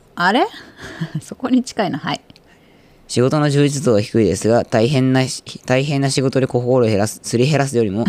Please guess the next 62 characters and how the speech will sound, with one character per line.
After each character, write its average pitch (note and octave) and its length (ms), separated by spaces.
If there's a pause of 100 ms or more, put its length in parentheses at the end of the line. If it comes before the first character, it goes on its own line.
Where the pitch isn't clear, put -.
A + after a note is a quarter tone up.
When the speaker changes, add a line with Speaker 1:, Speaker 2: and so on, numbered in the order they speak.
(160)
Speaker 1:
<laughs> - 200
Speaker 2:
仕 - 120
事 A#2+ 220
時 C3 100
間、 F#2 380
仕 - 160
事 B2 200
以 D3+ 120
外 C3+ 160
の F2 80
時 G2 100
間 G2 140
で F2 80
リ F#2+ 80
フ A#2 160
レ - 20
ッ B2+ 60
シ - 100
ュ - 60
す G2+ 80
る G2 80
こ F#2+ 80
と F#2 80
を E2+ 80
優 F#2 160
先 G2+ 180
し G#2+ 60
た A2 100
い F2+ 60
の F2+ 80
か - 140
も - 160
し - 180
れ - 60
ま - 120
せ - 340
ん。 - 140
Speaker 1:
あ - 40
れ、 E3 100
フ F3+ 180
ォ F#3 40
ー - 20
ク - 120
ダ G3 120
ン - 20
ス - 100
に - 120
か D#3+ 100
な D3 100
り A#2+ 80
近 - 220
い - 60
ん - 20
で - 60
す - 80
け - 80
ど。 - 40 (440)
Speaker 2:
あ - 80
れ、 D2 80
ま B1 140
あ。 - 20
Speaker 1:
い - 40